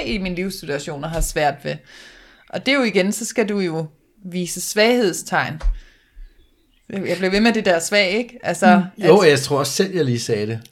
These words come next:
Speaker 1: Ja.
Speaker 3: Men det er fordi, der er mange, det, det er meget nemt at sidestille det med en svaghed.
Speaker 1: Ja.
Speaker 2: Gud, det er sjovt,
Speaker 3: Men det er
Speaker 2: fordi
Speaker 3: det
Speaker 2: jeg
Speaker 3: bare
Speaker 2: s-,
Speaker 3: ikke.
Speaker 2: jeg, jeg sidestiller
Speaker 1: Nej.
Speaker 2: det mere med at være modig. Altså, det gør jeg virkelig at være åben og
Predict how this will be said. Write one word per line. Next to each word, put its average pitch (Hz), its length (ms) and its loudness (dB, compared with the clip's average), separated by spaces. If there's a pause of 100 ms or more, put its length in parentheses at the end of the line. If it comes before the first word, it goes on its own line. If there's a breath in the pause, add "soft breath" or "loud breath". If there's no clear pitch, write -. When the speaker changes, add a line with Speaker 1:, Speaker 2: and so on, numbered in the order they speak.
Speaker 1:
Ja. 208 180 2 (180)
Speaker 3:
Men 127 80 0
det 135 60 4
er - 20 -4
fordi, 160 160 -6
der 147 100 -2
er 131 40 2
mange, 127 260 0
det, 135 140 0
det 127 80 -4
er 117 40 2
meget 110 180 0
nemt 160 320 -2
at 135 60 0
sidestille 175 460 0
det 107 100 -2
med 101 80 2
en 98 40 0
svaghed. 98 520 -2 (180)
Speaker 1:
Ja. 220 200 0 (440 soft breath)
Speaker 2:
Gud, 240 140 4
det 240 60 6
er 226 40 6
sjovt, 220 240 2
Speaker 3:
Men - 60 4
det - 20 -2
er 220 40 4
Speaker 2:
fordi 226 60 6
Speaker 3:
det 220 60 8
Speaker 2:
jeg 226 120 8
Speaker 3:
bare 151 120 0
Speaker 2:
s-, 151 40 -2
Speaker 3:
ikke. - 220 -8 (140)
Speaker 2:
jeg, 247 160 2
jeg 233 140 4
sidestiller 240 480 2
Speaker 1:
Nej. - 20 4
Speaker 2:
det 196 100 6
mere 220 240 6
med 247 120 4
at 202 140 4
være 196 180 4
modig. 220 480 4 (600)
Altså, 214 220 2
det 240 120 2
gør 240 120 4
jeg 233 120 2
virkelig 262 360 2
at 202 140 2
være 196 220 2
åben 233 540 4
og 190 360 0